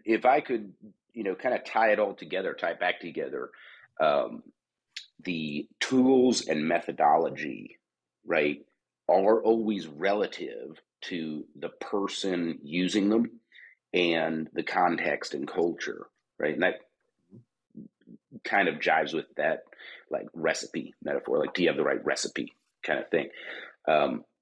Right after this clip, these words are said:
I'll, I'll use a metaphor, like, you could pick Bill, Bill Belichick up out of his chair and stick him over here and, like, drop me in there. And I've got all the tools, right? I've got all the video, I've got the playbook, I've got everything. Pretty sure the team's not gonna perform the same,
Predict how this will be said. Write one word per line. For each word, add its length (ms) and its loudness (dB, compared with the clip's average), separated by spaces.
I'll, 260 4
I'll 140 4
use 160 2
a 40 0
metaphor, 440 0
like, 260 -4
you 80 -6
could 200 -8
pick 280 -4
Bill, 340 2
Bill 200 4
Belichick 540 2
up 140 -2
out 160 0
of 60 -8
his 120 -6
chair 380 -2
and 320 -4
stick 280 -2
him 100 0
over 180 0
here 300 2
and, 80 -2
like, 260 -2
drop 240 2
me 200 4
in 120 2
there. 180 2
And 80 0
I've 160 0
got 280 4
all 200 6
the 60 0
tools, 640 -10
right? 220 -2
I've 120 -2
got 200 -2
all 220 0
the 100 -2
video, 760 0
I've 80 -16
got 140 -8
the 60 -8
playbook, 520 0
I've 100 -4
got 180 0
everything. 420 -2
Pretty 340 4
sure 260 4
the 80 2
team's 360 -4
not 240 -2
gonna 120 -2
perform 440 -6
the 80 -4
same, 280 -6